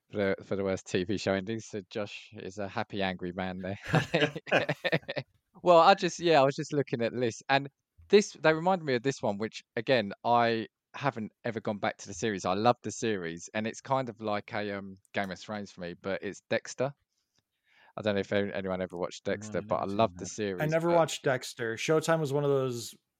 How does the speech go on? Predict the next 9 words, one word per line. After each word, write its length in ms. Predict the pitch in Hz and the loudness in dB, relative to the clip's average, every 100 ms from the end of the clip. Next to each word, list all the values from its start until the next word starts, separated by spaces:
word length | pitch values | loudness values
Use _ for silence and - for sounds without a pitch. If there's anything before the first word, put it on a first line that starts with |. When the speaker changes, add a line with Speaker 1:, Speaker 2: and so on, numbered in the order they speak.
| _ | _
Speaker 3:
premium 320 | - 147 131 113 | -2 0 0 -2
cable 440 | 139 120 117 - _ 135 | -2 0 -2 -8 _ -4
networks 380 | 123 117 107 | -2 -2 -2
that 100 | 127 | -4
I 40 | 113 | -4
just 160 | 110 113 | -6 -6
never 280 | 113 110 | -2 -2
subscribed 540 | 110 107 107 113 104 104 | -4 -10 -6 -2 -2 -4
to. 260 | 110 107 | -6 -6